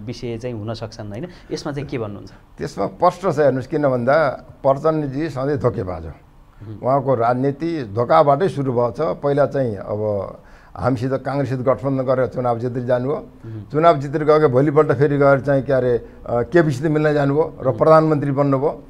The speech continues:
Speaker 2: अ, त्यसपछि फेरि तुरुन्तै फर्केर आएर काङ्ग्रेससित मिल्नुभयो।
Speaker 1: उहुँ।
Speaker 2: भन्नको मतलब दुईपटक काङ्ग्रेसलाई धोका दिइसक्नु, दुईपटक एमालेलाई धोका दिइसक्नु हो।
Speaker 1: उहुँ।
Speaker 2: भने त्यो धोका पाएका पार्टीहरू तुरुन्तै नमिल्लान् भन्ने सम्भावनै छैन।
Speaker 1: उहुँ।
Speaker 2: ढिलो चाँडो मात्रै, धेरै हेर्नुहोस्,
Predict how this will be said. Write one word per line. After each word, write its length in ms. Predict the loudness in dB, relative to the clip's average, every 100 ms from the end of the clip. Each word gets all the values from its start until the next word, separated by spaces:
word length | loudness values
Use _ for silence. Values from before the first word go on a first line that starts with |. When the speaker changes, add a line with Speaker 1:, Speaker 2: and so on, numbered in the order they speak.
| -20 -20 -4
Speaker 2:
अ, 100 | -2
त्यसपछि 460 | 0 2 2 2 -2
फेरि 280 | 6 6 6
तुरुन्तै 380 | 2 4 6
फर्केर 380 | 6 6 6 8
आएर 160 | 8 8
काङ्ग्रेससित 420 | 2 -2 -2 -6
मिल्नुभयो। 400 | -8 -8 -10 -14 -14
Speaker 1:
उहुँ। 200 | -12 -12 -16 -20 -10 0
Speaker 2:
भन्नको 300 | 4 6 6
मतलब 220 | 4 4
दुईपटक 520 | 2 2 4 6 4
काङ्ग्रेसलाई 340 | 2 4 4
धोका 260 | 6 6 6
दिइसक्नु, 460 | 4 0 -2 2 2
दुईपटक 640 | 2 0 2 4 4 2 -16 -2
एमालेलाई 300 | 4 6 6
धोका 260 | 6 4 2
दिइसक्नु 440 | 0 -6 -8 -6
हो। 100 | 0
Speaker 1:
उहुँ। 480 | 0 -2 -8 -12 -12 0
Speaker 2:
भने 200 | 2 2
त्यो 140 | 0
धोका 360 | 2 4 6 6
पाएका 500 | 4 4 4 6 6
पार्टीहरू 680 | 6 8 8 10 8 8 6 2 -12 -12 -4
तुरुन्तै 400 | 0 2 4 6
नमिल्लान् 540 | 8 10 10 8 6
भन्ने 240 | 6 6
सम्भावनै 520 | 4 4 6 6 6 4
छैन। 300 | 2 -4 -6
Speaker 1:
उहुँ। 1080 | -16 -20 -20 -20 -18 -16 -16 -18 -16 -2
Speaker 2:
ढिलो 280 | 2 6 6
चाँडो 320 | 8 8 8
मात्रै, 280 | 8 6 4
धेरै 560 | 4 -6 2 8 8 8
हेर्नुहोस्, 320 | 6 2